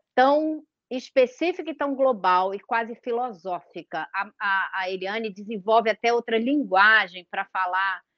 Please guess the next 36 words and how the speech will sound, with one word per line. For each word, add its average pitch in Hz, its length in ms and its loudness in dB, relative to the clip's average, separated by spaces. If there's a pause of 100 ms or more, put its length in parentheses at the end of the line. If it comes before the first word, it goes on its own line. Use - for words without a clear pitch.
(280)
dos 214 320 -6
temas 196 480 -4
que - 100 -8
ela 190 160 -2
trata 190 380 -6
nesse 196 320 -8
livro. 170 480 -4
Eu 190 120 -4
tô 226 140 -2
absolutamente 233 800 -2
impressionada, 220 1000 -2 (300)
muito 254 380 -4
mexida. 226 680 2 (400)
Acho 202 140 -8
que - 60 -4
é 226 40 0
um 220 40 -2
trabalho 226 340 4
impressionante 277 880 0
que - 60 -2
ela 220 140 0
fez 202 500 0
com 202 100 -6
esse 196 220 -4
livro 220 420 2
e 226 220 0
já 233 180 2
comprei 247 400 0
pra 233 180 -2
várias 254 360 -4
pessoas 220 420 -10
pra 208 160 -4
<laughs> - 160 -10
dar 214 60 -2
de - 200 -10
presente. 165 600 -2